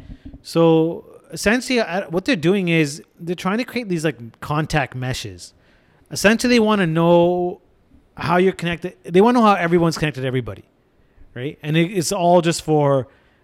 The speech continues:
when you advertise on Facebook, how specific of a person you can target is actually terrifying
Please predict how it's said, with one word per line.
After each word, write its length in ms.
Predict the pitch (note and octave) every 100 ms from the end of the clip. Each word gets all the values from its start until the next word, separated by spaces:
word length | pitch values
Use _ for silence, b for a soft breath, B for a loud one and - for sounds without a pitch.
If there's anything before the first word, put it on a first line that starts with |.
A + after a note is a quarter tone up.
| b
when 160 | C3+ D#3+
you 180 | A3 G3+
advertise 560 | D3+ E3 E3+ D#3+ D#3
on 140 | D3+ C3+
Facebook, 500 | B2+ C3+ - F3 F3 _
how 600 | - D3 D3+ D#3+ D#3+ E3 D#3
specific 880 | - - C#3+ D#3 D3+ F#3 F3+ - _ _ _ _ -
of 100 | D3+
a 80 | D3
person 420 | - C#3+ C3+ D#3
you 60 | C#3+
can 120 | C3+
target 380 | A#2+ B2+ C#3+ F#3
is 100 | D3
actually 320 | D#3 - D3 _ _ -
terrifying 840 | - D3+ D#3+ - C#3+ A#2 A2 A#2